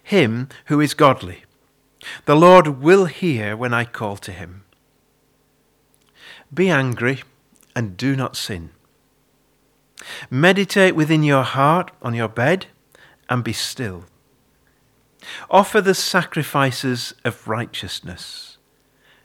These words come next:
and put your trust in the Lord. There are many who say,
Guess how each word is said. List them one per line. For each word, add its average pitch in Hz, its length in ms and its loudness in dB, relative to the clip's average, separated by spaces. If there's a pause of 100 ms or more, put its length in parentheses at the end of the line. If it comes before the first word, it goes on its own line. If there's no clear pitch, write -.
(160)
and 113 200 -4
put - 200 0
your 117 120 -2
trust - 500 -8
in 98 100 -10
the 98 100 -8
Lord. 85 300 -12 (1700)
There 160 180 8
are 160 80 8
many 190 300 6
who 147 140 2
say, 123 540 -4